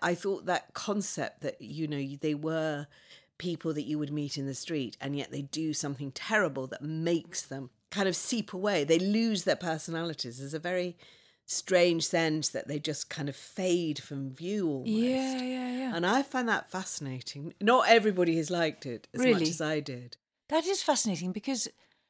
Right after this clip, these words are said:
Speaker 2: you forget, you, we're so used to the fact that by the end, everybody's dead.
Speaker 1: Yeah.
Speaker 2: You, you're sort of waiting for how that will then emerge, and, and that, that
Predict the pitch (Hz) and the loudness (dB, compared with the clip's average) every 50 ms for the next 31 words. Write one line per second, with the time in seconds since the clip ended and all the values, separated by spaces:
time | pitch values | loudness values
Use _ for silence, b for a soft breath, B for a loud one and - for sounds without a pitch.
0 | _ _ _ - 247 254 - - 269 226 285 277 - - 233 240 220 - - 208 | _ _ _ -6 -4 -2 -2 -2 -2 0 2 2 2 2 0 0 -2 -2 -4 0
1 | 226 247 208 - - 262 247 254 254 254 254 247 247 240 233 226 - - _ - | 0 2 2 2 2 2 2 0 0 0 0 0 -2 -2 -4 -4 -8 -10 _ -2
2 | 190 214 247 285 320 302 - - - - 165 127 - - - - - 127 117 - | 2 6 8 8 8 8 6 4 4 2 -4 -6 -6 -10 -4 -2 0 0 0 -2
3 | - - - - - - - - 147 139 143 143 143 143 143 139 131 127 123 123 | -8 -14 -10 -10 -10 -6 -4 -2 -2 0 0 -2 -2 -2 -2 -2 -2 -4 -6 -6
4 | 127 - - - - _ _ _ _ _ _ _ _ _ _ - 156 139 131 135 | -6 -8 -8 -8 -12 _ _ _ _ _ _ _ _ _ _ -10 -10 -8 -8 -8
5 | 131 120 131 - - 131 120 - - - - - _ _ _ _ _ _ _ _ | -10 -10 -10 -10 -10 -10 -10 -12 -14 -18 -20 -20 _ _ _ _ _ _ _ _
6 | 170 165 156 143 135 - 214 208 202 - - - 208 214 214 - 226 226 185 220 | -8 -8 -6 -6 -4 -2 0 0 0 -2 -4 -2 0 2 2 2 2 0 -2 -2
7 | 190 185 208 220 220 - - 190 180 - - 180 175 175 160 156 151 - - - | -2 0 0 0 0 0 -2 -2 -4 -2 -2 -2 0 0 0 -2 -2 -4 -8 -14
8 | 64 71 - - - - _ _ _ _ _ - - - - - 175 170 175 170 | -14 -14 -14 -14 -16 -18 _ _ _ _ _ -10 -8 -6 -4 0 2 2 4 4
9 | 160 156 160 160 156 156 156 151 147 - - - 156 151 143 - - - 165 156 | 4 2 2 0 -2 -4 -4 -6 -8 -8 -10 -6 -4 -4 -4 -4 -6 -6 -6 -4
10 | 156 151 143 156 147 139 135 139 135 139 139 - _ _ _ _ _ _ _ _ | -4 -4 -4 -4 -6 -6 -6 -6 -8 -8 -10 -14 _ _ _ _ _ _ _ _
11 | _ _ - 175 175 170 170 165 151 135 120 - - 123 127 - - - _ _ | _ _ -2 0 2 2 2 2 0 0 -2 -6 -8 -10 -8 -10 -10 -10 _ _
12 | _ 160 160 165 - - - 165 160 156 147 - - 175 165 - | _ -8 -6 -6 -6 -8 -8 -6 -6 -6 -8 -8 -10 -10 -12 -12